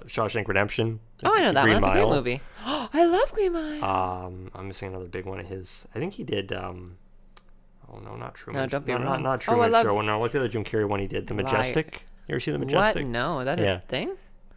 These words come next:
Speaker 1: He also is po-, popular for creating The Walking Dead show on
Speaker 2: Oh, <laughs>
Speaker 1: A M C.
Speaker 2: I know, show I've
Speaker 1: Yeah,
Speaker 2: never
Speaker 1: he
Speaker 2: watched in my life.
Speaker 1: So, yeah, he's, he's a really good director.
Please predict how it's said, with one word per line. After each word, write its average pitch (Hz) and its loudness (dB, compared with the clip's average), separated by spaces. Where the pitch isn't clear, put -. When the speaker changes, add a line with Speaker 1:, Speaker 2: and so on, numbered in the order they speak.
Speaker 1:
He 123 4
also 151 6
is 110 2
po-, - 4
popular 110 6
for 101 0
creating 98 0
The 104 -2
Walking 95 0
Dead - -6
show 139 4
on 98 6
Speaker 2:
Oh, 101 6
<laughs> - -
Speaker 1:
A 104 8
M - 0
C. - 2
Speaker 2:
I - 0
know, - 0
show - 2
I've 143 6
Speaker 1:
Yeah, - -2
Speaker 2:
never 135 0
Speaker 1:
he 135 4
Speaker 2:
watched 131 2
in 170 -4
my 160 -2
life. 147 -6
Speaker 1:
So, 92 0
yeah, 92 -4
he's, 87 -6
he's 110 -6
a - -6
really 156 6
good 123 6
director. 104 -2